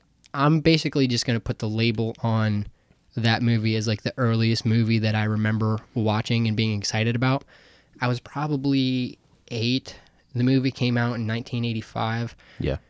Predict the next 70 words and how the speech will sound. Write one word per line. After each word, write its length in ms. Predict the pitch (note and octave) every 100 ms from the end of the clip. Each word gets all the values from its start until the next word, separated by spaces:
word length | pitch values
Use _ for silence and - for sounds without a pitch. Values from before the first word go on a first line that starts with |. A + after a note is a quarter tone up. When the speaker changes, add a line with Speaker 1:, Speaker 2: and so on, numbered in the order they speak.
| _
Speaker 1:
So 480 | - B2+ A2+ G#2+ A2
it 100 | B2+
was 160 | A2+ A2
very 260 | A#2+ A2
clearly 440 | G#2+ - A#2+ A#2 A#2
just 240 | A2+ A2+
one 200 | A#2 A#2+
that 100 | A#2
my 140 | A2+ G#2+
parents 440 | - B2+ A#2+ -
introduced 440 | G#2+ A2 A2 G#2+
me 80 | A2
to. 140 | - A#2+
Speaker 2:
It, 140 | G#2+
it, 220 | A#2 B2+ -
it 120 | A2
holds 220 | B2+ F#2+
up 80 | F2+
Speaker 1:
But 140 | B2
it 60 | C#3
was 120 | A#2
Speaker 2:
so 140 | F2 E2+
well. 120 | G#2+
Speaker 1:
awesome. 400 | A2 F2 G2+ G2+ - - _ F2+
Speaker 2:
And 40 |
that 20 | F#2
was 100 | F2+
something 200 | F2 F2+
I 20 |
wanted 200 | F2 E2+
to 60 |
touch 200 | E2+ E2+
on 120 | E2+ D#2+
next, 220 | E2+ -
is 80 | -
some 140 | E2+
of 100 | E2
our 100 | D#2+
personal 380 | - E2 F2+ D#2+
favorites 460 | - E2 D#2+ F2+
before 360 | - - E2+ E2
we 240 | E2 E2+
end 160 | E2 E2
up 140 | F2
wrapping 340 | E2 E2 E2+ E2+
this 160 | D#2+
up 240 | - E2+ -
and 400 | D#2+ D#2 D2+ D#2 -
tell 180 | - D#2+
everybody 300 | D#2+ D#2+ D#2+
what 200 | C#2+ D2
they 100 | D#2
can 160 | - C#2+
expect 360 | - - D2
in 60 | D#2
future 320 | - E2+ D#2
episodes. 480 | E2 - F#2+ G2+ A2+ - - - - -
So 320 | - F#2 F2
some 200 | - -
of 60 | F#2
my 140 | F2
personal 340 | F#2 F#2 F2+ F2+
favorites, 420 | - F#2+ F#2+ -
my, 340 | F2 E2 D#2+ -
my 140 | E2+
favorite 480 | E2 - E2+ F2+ E2
of 80 | E2
all 100 | D#2
time 320 | - D#2+ D#2+
is 240 | E2 D#2